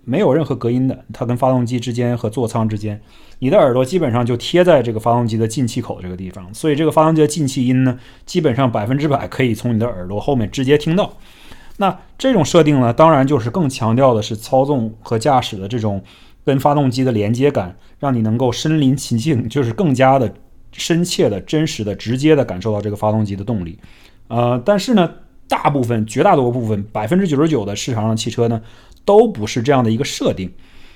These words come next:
它毕竟要兼顾一些运动和舒适的情况，呃，情况。所以说，发动机舱内听不到你的发动机声音也很正常，对吧？然后厂商就通过这样一个非常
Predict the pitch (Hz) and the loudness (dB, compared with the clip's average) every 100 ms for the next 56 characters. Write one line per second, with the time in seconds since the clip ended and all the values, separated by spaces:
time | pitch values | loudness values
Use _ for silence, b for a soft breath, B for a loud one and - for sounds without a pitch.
0 | b - 208 196 156 127 156 165 170 135 | b -2 0 4 2 4 2 2 2 0
1 | 110 127 131 151 120 107 98 95 - 143 | 0 -2 0 2 2 0 -2 -4 -4 -4
2 | - 123 - 95 82 120 - 117 110 117 | -2 -4 -4 -10 -8 -8 -4 -2 0 -2
3 | 101 113 101 - - - - _ - _ | 0 0 0 -8 -20 -20 -20 _ -20 _
4 | - 190 185 175 165 B B B B - | 2 4 8 6 4 B B B B 0
5 | 180 190 170 180 185 180 139 170 165 185 | 4 4 2 2 2 2 2 0 4 6
6 | 147 107 107 139 135 127 123 135 131 113 | 6 4 0 2 2 2 0 2 2 2
7 | 117 - - 76 120 95 - - _ b | -4 -6 -8 -8 -8 -8 -10 -18 _ b
8 | b b - 120 113 110 b b b b | b b -6 2 4 2 b b b b
9 | 135 165 233 175 - - - - - 127 | -4 2 4 4 -2 -20 -20 -16 -6 -4
10 | 120 151 151 143 - 156 151 139 135 123 | 0 0 0 -2 -2 0 0 2 0 0
11 | 127 135 160 156 135 135 | 0 -2 -2 0 0 0